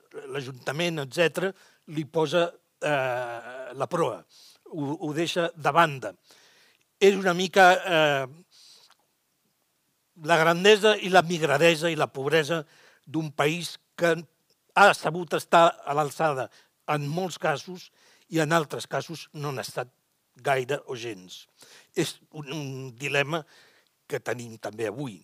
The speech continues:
Mai saps si, eh, preservar un, un, un toll d'aigua, no, no gran cosa més, al Baix Llobregat justifica que no es faci una gran ampliació de l'aeroport.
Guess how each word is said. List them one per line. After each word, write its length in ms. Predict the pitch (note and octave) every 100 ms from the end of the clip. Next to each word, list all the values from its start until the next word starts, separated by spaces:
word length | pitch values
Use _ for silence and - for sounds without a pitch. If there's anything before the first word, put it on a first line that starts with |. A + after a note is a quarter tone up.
| _ _ _
Mai 840 | G#2+ G#2 G2 G2+ G2+ G2+ B2 A#2+
saps 480 | A2+ C#3 C#3 - - _ - - - _ _
si, 480 | - - A#2 B2 G#2+
eh, 520 | B2+ A#2+ A#2+ A#2 A#2+ - _ - - - - - _ _ D#3+ C3 A#2 C#3+ _ _ _
preservar 720 | D#3+ C#3+ C#3 B2+ B2+ C3+ C3+ _ _ _ _ _ _ _ E3
un, 320 | C#3+ C3 B2 -
un, 260 | C#3 C3+ - C#3+
un 120 | B2+ A#2
toll 220 | E3+ C#3+
d'aigua, 400 | C3+ D3 C#3 C#3 A#2+
no, 160 | B2+ B2+ C#3
no 160 | C#3+
gran 240 | C#3+ D#3 C#3
cosa 240 | C#3 C3
més, 380 | C#3 C3 - - _ _ _ _ _ _ _ _ -
al 280 | D#3+ C#3+ C3+
Baix 240 | D#3+ C#3+ C3+
Llobregat 560 | C3+ A#2+ C3 D3 D#3 D3+ C#3+
justifica 680 | C3 - C#3+ - B2 - C3+
que 100 | C3+
no 140 | C3
es 80 | -
faci 240 | C3+ -
una 160 | C3 C3
gran 220 | A#2 B2
ampliació 480 | A#2+ - A2+ - A#2+
de 100 | C3+
l'aeroport. 540 | A#2 A#2 - A#2 -